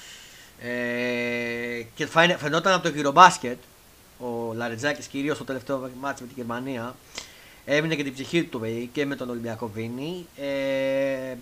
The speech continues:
ο Βεζέκοφ και ο Πολυμπόι, αλλά και ο Κώστας Λούκας στο τέλος με το καλάθι που έβαλε. Ε, η Ρεάλ έχει προβλήματα. Φάνηκε, δεν ξέρω αν συμφωνείς, Δημητρή,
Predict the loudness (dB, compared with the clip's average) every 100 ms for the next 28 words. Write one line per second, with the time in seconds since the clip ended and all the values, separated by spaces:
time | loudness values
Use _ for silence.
0 | -16 -20 -20 -20 -14 8 10 10 8 2
1 | 2 0 2 0 -2 -6 -18 -20 -20 -20
2 | -20 -20 0 4 4 4 2 2 4 4
3 | 4 2 0 -2 -2 -2 -2 -2 -2 0
4 | -2 -4 -4 -6 -8 -6 -6 -6 -6 -6
5 | -4 -4 -6 -10 -18 -20 -20 -18 -18 -20
6 | -20 -20 -10 0 2 2 0 -2 0 6
7 | 8 8 6 2 0 2 0 0 -4 -8
8 | -16 6 8 8 0 -6 2 2 2 -4
9 | -6 -4 -6 -4 -4 -6